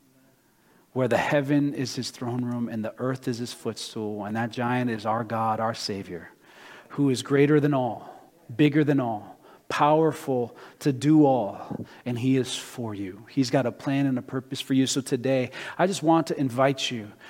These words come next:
to shift your perspective, to, to just seek him in the ordinary and ask him, "Lord God, how have you made me to be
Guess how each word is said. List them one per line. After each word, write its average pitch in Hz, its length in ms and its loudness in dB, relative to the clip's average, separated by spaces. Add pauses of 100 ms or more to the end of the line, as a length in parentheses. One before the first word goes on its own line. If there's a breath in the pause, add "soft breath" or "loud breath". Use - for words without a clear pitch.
(100)
to 160 100 -4
shift - 400 0
your 156 80 4
perspective, 143 840 -2
to, 131 120 -2 (220 loud breath)
to 156 100 -2
just 147 240 -2
seek - 480 -2
him 175 360 4
in 156 80 8
the 147 100 6
ordinary 147 680 4
and 139 100 2
ask 165 420 2
him, 147 220 4
"Lord 147 240 4
God, 139 300 2
how 170 260 4
have 151 220 -4
you 151 100 2
made 147 300 4
me 156 160 2
to 147 100 0
be 123 500 -4